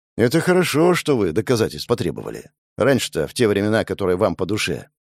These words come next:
мы себя этим не очень обременяли», не удержавшись, заметил Костенко. «Прямых улик нет, одни косвенные». «Он что, изменник Родины, каратель?» Костенко вдруг расслабился, полез за сигаретой.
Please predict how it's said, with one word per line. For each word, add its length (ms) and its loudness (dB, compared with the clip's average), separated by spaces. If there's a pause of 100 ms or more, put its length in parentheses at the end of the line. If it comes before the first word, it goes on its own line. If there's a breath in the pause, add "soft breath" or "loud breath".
мы 100 -4
себя 260 2
этим 220 0
не 100 2
очень 320 2
обременяли», 580 0 (340)
не 140 6
удержавшись, 640 2
заметил 400 -2
Костенко. 580 -6 (380)
«Прямых 360 4
улик 260 4
нет, 340 2 (100)
одни 280 0
косвенные». 580 -2 (500)
«Он 120 -4
что, 480 4 (100)
изменник 500 2
Родины, 460 2
каратель?» 560 0 (540)
Костенко 600 2
вдруг 280 0
расслабился, 800 -2 (100)
полез 300 2
за 80 -2
сигаретой. 580 -4